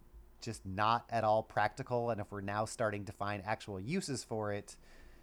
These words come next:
that might cause some problems. Um, it is not the rarest metal, but it's still, um, pretty rare.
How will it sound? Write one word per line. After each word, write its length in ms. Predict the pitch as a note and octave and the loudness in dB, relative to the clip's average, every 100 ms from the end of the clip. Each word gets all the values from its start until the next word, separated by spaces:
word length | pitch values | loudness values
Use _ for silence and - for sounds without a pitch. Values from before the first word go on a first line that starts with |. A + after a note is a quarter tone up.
| - - | -20 0
that 220 | A2+ G#2+ | 2 2
might 240 | G#2+ G#2+ - | 0 -2 0
cause 280 | A#2+ G#2+ G#2 | 4 4 2
some 120 | F#2+ | -4
problems. 600 | - A2 G2 G2 G2 G2+ | 2 4 4 2 -4 -2
Um, 220 | G#2 G#2 | -2 0
it 120 | B2+ | 0
is 140 | C3 B2+ | -2 2
not 180 | D3+ D#3 | 2 4
the 80 | |
rarest 560 | A#2+ G#2 E3+ G3+ E3+ - | 0 4 4 6 4 2
metal, 280 | B2+ A#2+ A#2 | 4 4 4
but 120 | A#2 | 2
it's 160 | A2+ - | 0 -6
still, 580 | - C3+ C3 B2 A#2+ - - - - | -2 4 6 6 2 -2 -20 -14 4
um, 380 | B2 A2+ G#2+ G2 - - - | 6 6 2 -8 -16 -20 0
pretty 220 | F3+ D#3+ | 4 4
rare. 640 | A#2 B2+ B2 A#2+ A#2+ B2 | 4 4 4 4 2 0